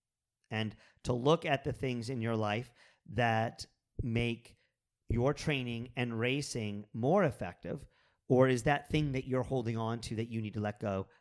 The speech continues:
of negatively impacting your race performance and your training performances? Because creating greater <laughs> stress in your life is not worth it. Getting rid of stress in your life will pay dividends of a huge extent.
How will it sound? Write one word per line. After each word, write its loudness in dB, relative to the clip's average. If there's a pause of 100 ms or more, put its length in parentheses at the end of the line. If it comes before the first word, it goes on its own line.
(120)
of -2 (1040)
negatively -4
impacting -6 (240)
your -8
race -8
performance -8
and -2
your -4
training -10
performances? -14 (340)
Because 4 (100)
creating -2
greater -2
<laughs> -
stress -4
in -4
your -4
life -4 (400)
is -2
not -2 (260)
worth -4
it. -16 (100)
Getting 2
rid 6
of 4
stress -6
in -8
your -2
life -2 (260)
will 4
pay -6
dividends -4
of -8
a -6
huge -6
extent. -12